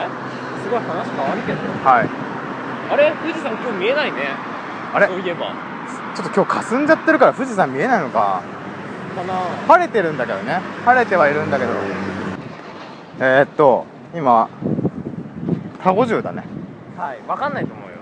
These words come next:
Speaker 1: 田子中。
Speaker 2: いやいやいや、わかるよ、静岡の人はみんな。
Speaker 1: わかるの？
Speaker 2: 知ってるでしょう。知らない。
Speaker 1: 清水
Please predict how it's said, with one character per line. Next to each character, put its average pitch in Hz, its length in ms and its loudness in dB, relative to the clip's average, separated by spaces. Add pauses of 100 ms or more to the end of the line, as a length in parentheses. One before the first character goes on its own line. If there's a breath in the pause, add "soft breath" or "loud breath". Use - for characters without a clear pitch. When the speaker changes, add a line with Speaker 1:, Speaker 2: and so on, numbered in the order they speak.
Speaker 1:
田 131 80 -10
子 147 140 -10
中。 - 80 -18
Speaker 2:
い 196 40 8
や 220 60 12
い 214 40 10
や 196 120 8
い - 40 6
や、 151 100 4
わ 123 240 4
か 262 180 8
る 277 100 4
よ、 139 160 2
静 147 360 -4
岡 127 180 -2
の 104 100 -2
人 87 160 -4
は 101 80 4
み 92 140 -6
ん 98 100 -6
な。 95 120 -4
Speaker 1:
わ 90 60 -6
か - 160 -6
る 370 60 -4
の？ 349 60 -8
Speaker 2:
知 - 20 -10
っ - 20 -10
て 190 100 6
る 226 100 0
で 175 100 0
し - 100 -6
ょ 87 260 -4 (560)
う。 - 40 -14
知 - 120 -4
ら 110 100 2
な - 20 0
い。 - 20 -4
Speaker 1:
清 98 120 -2
水 - 20 -4